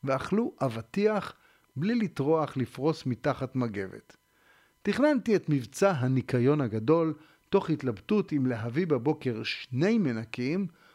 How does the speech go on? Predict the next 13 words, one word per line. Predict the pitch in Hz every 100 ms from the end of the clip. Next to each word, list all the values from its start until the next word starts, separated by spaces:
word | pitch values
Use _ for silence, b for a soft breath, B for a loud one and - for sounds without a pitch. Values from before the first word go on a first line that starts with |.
| b
או | 196
פשוט | 202 190 233 -
לפנות | 196 - 170 220
לחברת | 214 151 139 190 190
ניקיון | 180 - 151 120 101 107
שתגיע | 131 135 139 143 190 180
עם | 170 156
מכשיר | 135 - - 214
מיוחד | 175 139 127 170 165
לליטוש | 135 127 127 117 208 196 -
המרצפות | 147 131 107 - 120 170 175 147
ורענון | 123 107 120 117 131 175
השטיחים. | 151 - 120 - 101